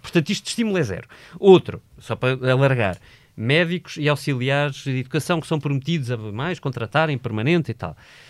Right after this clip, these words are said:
Eu, eu vejo uma autorização legislativa p-, para o governo estudar no primeiro trimestre quantos é que é preciso contratar. Eu, eu, eu olho para isto, eu, se fosse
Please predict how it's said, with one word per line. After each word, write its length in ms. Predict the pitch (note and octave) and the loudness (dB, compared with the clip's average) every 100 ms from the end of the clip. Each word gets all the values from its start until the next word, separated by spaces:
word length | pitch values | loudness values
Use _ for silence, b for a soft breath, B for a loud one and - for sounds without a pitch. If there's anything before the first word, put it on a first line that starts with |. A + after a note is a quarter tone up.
| b b | b b
Eu, 140 | - G3 | -12 -8
eu 160 | B3 A3+ | -2 2
vejo 300 | B2+ G#2+ A#2 | 4 2 2
uma 80 | D#3 | 0
autorização 420 | D#3 D#3+ C#3+ G2 | 0 -4 -4 -4
legislativa 840 | G2 C#3+ C3+ A#2+ - F2+ F2+ F2+ A#2+ | -2 -2 -2 -2 -4 -10 -8 -12 -14
p-, 120 | - F#3+ | -14 -8
para 140 | F3 F3+ | -2 -2
o 40 | |
governo 280 | D#3+ C#3 F#3 | 0 0 0
estudar 300 | F#3 - E3+ | -2 -2 0
no 100 | D3 | 2
primeiro 300 | B2+ C#3+ D3+ | 2 0 2
trimestre 380 | D3 D#3+ F3+ - | 0 0 0 0
quantos 220 | F#3+ F3+ | -4 -2
é 40 | F#3 | -6
que 100 | G3 | -6
é 20 | |
preciso 260 | - G#3 - | -4 -6 -2
contratar. 540 | F#3+ G#3+ A#3 G3+ G#3+ C3+ F#2+ b b - | -4 -2 -2 -4 -2 -4 -8 b b -6
Eu, 140 | A3+ - | -4 0
eu, 180 | A3+ - | -2 -2
eu 280 | B3 B3 E3 | -4 -4 2
olho 200 | D3 B2+ | 2 2
para 160 | B2 D3 | 0 -2
isto, 340 | G2 - - - - C3 C3+ | -2 -10 -16 -20 -10 -10 -8
eu, 180 | C#3 | -8
se 160 | B2+ - | -8 -12
fosse 540 | - B3+ B3+ - - | -4 -2 -2 -10 -18